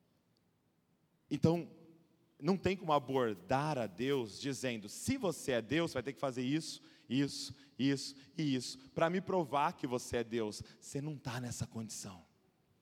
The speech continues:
Eu não tô nessa condição. Nós temos que abordar ele falando: "Senhor, se revela a nós.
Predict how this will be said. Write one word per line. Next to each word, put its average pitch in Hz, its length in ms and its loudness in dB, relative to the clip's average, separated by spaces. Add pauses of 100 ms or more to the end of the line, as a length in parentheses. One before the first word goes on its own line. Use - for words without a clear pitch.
(1400)
Eu 147 160 2
não 151 180 -2
tô 127 200 0
nessa 123 260 -2
condição. 107 540 -6 (1900)
Nós 120 80 -8
temos 170 220 -2
que 170 80 0
abordar 147 420 4
ele 151 240 2
falando: 147 380 0
"Senhor, 139 440 0 (1160)
se - 180 -2
revela 127 520 4
a - 20 -4
nós. 101 480 -12